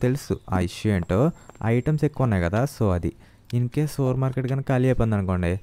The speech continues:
అప్పుడు lag రాదు. ఎస్, ఇప్పుడు వరుస పెట్టుకుంటున్నారు అబ్బాయిని. Thanks రే రే. Nice, ఇక్కడతో మొత్తం అన్ని కూడా పెట్టేశాను.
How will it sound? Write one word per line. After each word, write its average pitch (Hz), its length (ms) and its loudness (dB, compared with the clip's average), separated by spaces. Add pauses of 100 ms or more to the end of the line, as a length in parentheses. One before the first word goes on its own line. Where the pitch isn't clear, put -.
(320)
అప్పుడు 110 240 0
lag 107 220 2
రాదు. 82 200 0 (560)
ఎస్, - 140 -12 (260)
ఇప్పుడు 110 180 -2 (100)
వరుస - 180 -2 (100)
పెట్టుకుంటున్నారు 104 520 0
అబ్బాయిని. 87 360 -2 (560)
Thanks 104 320 0
రే 90 140 2
రే. 80 60 -6 (380)
Nice, 123 220 -2 (240)
ఇక్కడతో 110 360 -6
మొత్తం 107 180 -2
అన్ని 110 140 0
కూడా 110 140 0
పెట్టేశాను. 110 380 0